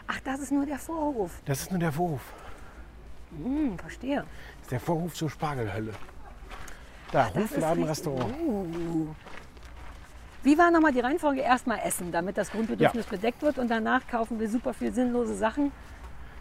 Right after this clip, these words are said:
Speaker 1: und kichern weiter über
Speaker 2: Ist das
Speaker 1: Spargel,
Speaker 2: Karl?
Speaker 1: richtig?
Speaker 2: Ist das, ist das der
Speaker 1: Ja,
Speaker 2: Ka-
Speaker 1: da ist ein Erdbeerbärchen, ne?
Speaker 2: Das sind ganz viele
Speaker 1: Ja,
Speaker 2: Erdbeerbärchen.
Speaker 1: das Problem ist, dass Spargel und Erdbeeren eigentlich untrennbar ist. Das ist ja oft auch auf der Sommerkarte so. Wenn du dann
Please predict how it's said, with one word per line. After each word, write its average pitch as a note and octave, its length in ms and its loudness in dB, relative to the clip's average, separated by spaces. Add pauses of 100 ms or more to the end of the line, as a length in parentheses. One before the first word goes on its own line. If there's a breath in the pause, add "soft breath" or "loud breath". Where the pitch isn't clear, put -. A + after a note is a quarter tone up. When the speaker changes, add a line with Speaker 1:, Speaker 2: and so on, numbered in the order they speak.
(180)
Speaker 1:
und A3+ 160 0
kichern G#3+ 340 2
weiter F#3+ 240 4
über F#3+ 100 2
Speaker 2:
Ist - 140 0
das - 140 4
Speaker 1:
Spargel, E3 200 0
Speaker 2:
Karl? B2 120 4
Speaker 1:
richtig? - 160 2
Speaker 2:
Ist - 100 -4
das, D#3+ 240 0
ist - 180 -4
das C#3+ 220 0
der C3+ 140 4
Speaker 1:
Ja, - 60 0
Speaker 2:
Ka- G3 40 0
Speaker 1:
da A3 140 8
ist A3+ 80 2
ein A#3+ 80 0
Erdbeerbärchen, F#3 720 4
ne? A3 140 2 (100)
Speaker 2:
Das C#3 120 0
sind D3+ 120 4
ganz C#3 240 2
viele C#4+ 200 6
Speaker 1:
Ja, F3 100 2
Speaker 2:
Erdbeerbärchen. B3 640 8
Speaker 1:
das A#3+ 160 4
Problem D#4 420 4
ist, - 160 0
dass C4 220 2
Spargel D4+ 420 4
und B3 160 0
Erdbeeren A#3 640 4
eigentlich C4+ 520 0
untrennbar C4+ 640 0
ist. D3 180 -6
Das G#3 140 0
ist A#3+ 120 -2
ja A#3+ 180 0
oft - 260 -4
auch A3+ 100 2
auf B3+ 160 0
der B3 160 2
Sommerkarte A#3+ 560 0
so. D#3+ 240 -2
Wenn F#3+ 160 0
du G3+ 60 -4
dann G3+ 260 2